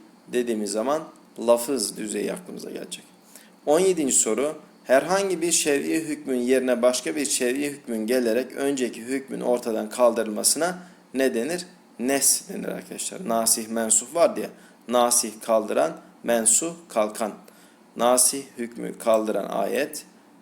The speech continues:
veya hadis, işte mensuh da işte kaldırılan ayet veya hadis.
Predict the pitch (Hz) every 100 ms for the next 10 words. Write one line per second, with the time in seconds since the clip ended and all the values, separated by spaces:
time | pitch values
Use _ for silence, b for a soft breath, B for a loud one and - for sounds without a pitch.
0 | - 107 101 - 107 - - - - -
1 | - _ - 214 - - 113 - - -
2 | - - 123 127 - 120 104 123 139 -
3 | - - _ _ - - 113 - 127 117
4 | 110 110 120 - 113 107 104 - 110 117
5 | 123 113 - -